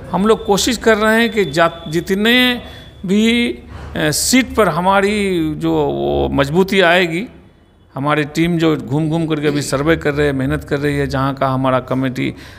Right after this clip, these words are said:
मजबूत होगा, वहाँ पर हम लोग अपना, अपना, अ, कैंडिडेट खड़ा करेंगे और, अ, उसके बाद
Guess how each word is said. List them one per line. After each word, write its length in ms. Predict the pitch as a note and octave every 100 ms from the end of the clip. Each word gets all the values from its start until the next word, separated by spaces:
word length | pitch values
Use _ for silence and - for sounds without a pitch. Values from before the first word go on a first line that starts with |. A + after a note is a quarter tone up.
| - -
मजबूत 420 | B2+ D#3+ G#3+ F#3
होगा, 160 | F3+ F#3+
वहाँ 180 | D#3+ D3
पर 140 | D3
हम 140 | C#3
लोग 100 | C#3+
अपना, 280 | C3+ C#3 C#3+
अपना, 160 | B2 B2+
अ, 1120 | - - - - - - B2+ A#2 G#2+ F2+ F#2+ A#2
कैंडिडेट 340 | B2+ C#3+ F3 D#3+
खड़ा 220 | D#3+ E3+
करेंगे 380 | F3 F3+ G#3 C4+ - - - -
और, 520 | C#3 C#3+ C#3+ C#3+ C#3
अ, 420 | C#3 C3+ C3+ B2 C3+
उसके 240 | - E3+
बाद 440 | D#3+ E3 - -